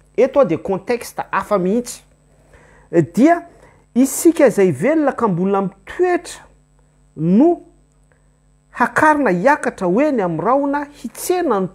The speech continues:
tompo any amin'ny habakabaka.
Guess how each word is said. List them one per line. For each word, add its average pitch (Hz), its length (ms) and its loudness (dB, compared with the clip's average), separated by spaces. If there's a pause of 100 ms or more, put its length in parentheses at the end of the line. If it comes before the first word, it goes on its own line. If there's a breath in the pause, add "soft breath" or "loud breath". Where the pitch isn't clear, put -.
tompo 339 420 -6 (680 soft breath)
any 170 300 -10
amin'ny 131 280 -8 (240)
habakabaka. - 720 -14